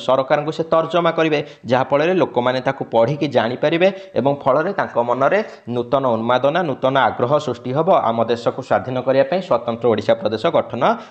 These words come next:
କରିବା ପାଇଁ। ତାହେଲେ ଦେଖ କୋଉ କୋଉ ସମ୍ବାଦପତ୍ର ସବୁ ସୃଷ୍ଟି ହୋଇଥିଲା ବର୍ତ୍ତମାନ ଆମେ ପଢ଼ିବା। ଏଟାକୁ ମନେ ରଖିବା ଇମ୍ପୋର୍ଟାଣ୍ଟ। ଦେଖ ଫକୀରମୋହନ ସେନାପତିଙ୍କ ବିଷୟରେ ଦେଇଛି, ଫକୀରମୋହନ ସେନାପତିଙ୍କ ଫଟୋଚିତ୍ର ତମ ବହିରେ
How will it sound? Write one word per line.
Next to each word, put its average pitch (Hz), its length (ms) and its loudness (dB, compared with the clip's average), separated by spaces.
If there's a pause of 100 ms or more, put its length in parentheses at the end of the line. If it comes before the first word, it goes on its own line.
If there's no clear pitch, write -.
କରିବା 107 240 2
ପାଇଁ। 101 200 -2
ତାହେଲେ 143 220 0
ଦେଖ 147 120 -4 (180)
କୋଉ 139 180 4
କୋଉ 160 180 2
ସମ୍ବାଦପତ୍ର 135 540 0 (100)
ସବୁ 147 200 0
ସୃଷ୍ଟି 127 240 -2
ହୋଇଥିଲା 135 340 4
ବର୍ତ୍ତମାନ 104 380 0
ଆମେ 123 160 0 (320)
ପଢ଼ିବା। 113 320 2
ଏଟାକୁ 135 240 -2
ମନେ 143 240 0
ରଖିବା 156 320 0
ଇମ୍ପୋର୍ଟାଣ୍ଟ। 156 420 0
ଦେଖ - 100 -6 (120)
ଫକୀରମୋହନ 139 480 -2 (100)
ସେନାପତିଙ୍କ 131 540 0
ବିଷୟରେ 113 400 0
ଦେଇଛି, 104 260 -2 (380)
ଫକୀରମୋହନ 135 520 -2
ସେନାପତିଙ୍କ 120 440 0 (120)
ଫଟୋଚିତ୍ର 123 480 -4 (120)
ତମ 120 160 0
ବହିରେ 110 340 2